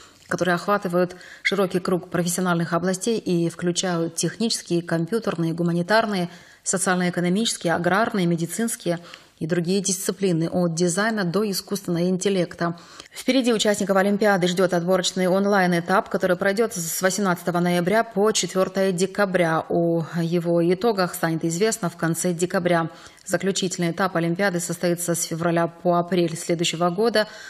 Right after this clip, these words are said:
а итоги состязаний будут подведены в мае. Э, дипломанты и опрофи получат призы, льготы при поступлении в магистратуры,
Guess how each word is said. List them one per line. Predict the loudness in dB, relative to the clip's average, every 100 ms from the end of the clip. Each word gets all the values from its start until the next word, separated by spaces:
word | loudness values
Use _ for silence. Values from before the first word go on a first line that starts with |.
| -8
а | 0 2 2
итоги | 0 -2
состязаний | -2 -4 -4 -2 -2 0 0
будут | -2 -2 -4
подведены | -6 -4 0 0 0
в | 0
мае. | 0 0 0 -2 -6 -20 -20 -20 -16 -2
Э, | 2 2
дипломанты | 2 0 2 0 2
и | 2
опрофи | 0 0 0 0 0 -2 0
получат | 0 0 0 0 -2 -2 -4
призы, | 0 0 2 0 0
льготы | 0 2 0 2 -2
при | 0 0 0
поступлении | -2 -4 -4 -2 0 2
в | 2
магистратуры, | 0 0 -2 0 0 0 0 0 0